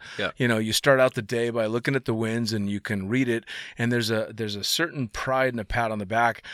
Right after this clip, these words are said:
Speaker 2: when you show up and you drop that first load of the day, and ground's like, "Yeah, that spot's
Speaker 1: On
Speaker 2: perfect.
Speaker 1: point,
Speaker 2: Yeah,
Speaker 1: yeah.
Speaker 2: that spot's perfect. Don't change it." And you're like, "Fucking all right, cool."
Speaker 1: This was the funniest part is I can't, I come back and, like, the whole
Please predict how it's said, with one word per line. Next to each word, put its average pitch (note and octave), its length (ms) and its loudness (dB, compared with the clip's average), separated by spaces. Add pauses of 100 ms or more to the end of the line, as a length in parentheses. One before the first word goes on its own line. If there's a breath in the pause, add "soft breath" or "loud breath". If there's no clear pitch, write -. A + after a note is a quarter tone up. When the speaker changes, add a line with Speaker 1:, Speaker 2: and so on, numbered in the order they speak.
(160 loud breath)
Speaker 2:
when A#2 180 2
you G#2 80 0
show A#2+ 320 4
up B2 180 2
and A2+ 120 -2
you G#2 60 -4
drop A2 300 0
that G#2+ 180 -2
first B2 280 -2
load A#2+ 180 -2
of G#2+ 60 -6
the G#2 60 -8
day, A2+ 240 -4
and G#2+ 120 -4
ground's A2+ 260 0
like, A#2 180 2 (120)
"Yeah, A2+ 260 2
that D3 220 -6
spot's - 400 -8 (120)
Speaker 1:
On G#2 200 2
Speaker 2:
perfect. F#2 200 -8
Speaker 1:
point, E2 380 -8
Speaker 2:
Yeah, E3+ 140 4
Speaker 1:
yeah. D#3+ 80 8
Speaker 2:
that C#3+ 80 0
spot's F3 260 2
perfect. F3 320 0
Don't D#3+ 160 -2
change D#3 320 2
it." B2+ 40 -2
And B2 80 -8
you're B2+ 100 -2
like, B2 280 2
"Fucking - 720 -6
all C3 120 0
right, C3 260 4
cool." G3 300 -6 (140)
Speaker 1:
This A#2+ 180 0
was A2+ 120 -6
the A2+ 80 -2
funniest G#2+ 400 -2
part F#2+ 200 -4
is F2+ 140 -10
I G2 120 -8
can't, A2+ 240 -4
I G#2+ 80 -6
come G2+ 200 -8
back F#2 360 -2
and, E2+ 200 -10
like, D#2+ 320 -14 (200)
the - 80 -10
whole F2+ 180 -2